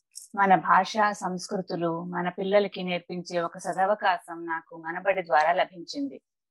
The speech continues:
ప్రతి ఆదివారం ఆ చిట్టి చిన్నారులతో నేను గడిపే రెండు గంటలు నాకు ఎంతో సంతోషం, తృప్తిని అందిస్తున్నాయి. అనుగారు,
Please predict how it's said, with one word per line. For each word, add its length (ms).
ప్రతి 240
ఆదివారం 680
ఆ 100
చిట్టి 280
చిన్నారులతో 840
నేను 380
గడిపే 480
రెండు 260
గంటలు 460
నాకు 320
ఎంతో 300
సంతోషం, 580
తృప్తిని 500
అందిస్తున్నాయి. 880
అనుగారు, 680